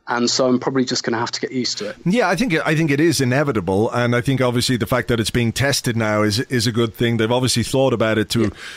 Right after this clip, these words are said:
Speaker 2: to a, a large extent and how they're gonna implement it. And the, uh,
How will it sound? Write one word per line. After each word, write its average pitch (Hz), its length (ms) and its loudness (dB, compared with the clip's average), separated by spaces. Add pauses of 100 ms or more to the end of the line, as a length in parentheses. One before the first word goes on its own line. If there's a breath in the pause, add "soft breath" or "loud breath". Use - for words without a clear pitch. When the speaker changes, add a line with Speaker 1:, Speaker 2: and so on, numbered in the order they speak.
(120 loud breath)
Speaker 2:
to 113 320 2
a, 113 200 -2
a 117 40 0
large 113 320 0
extent 117 400 -2
and 110 120 0
how 123 200 0
they're 117 140 0
gonna 110 220 0
implement 113 640 0
it. 117 140 0 (240 loud breath)
And 123 220 0
the, 120 260 2
uh, 120 60 2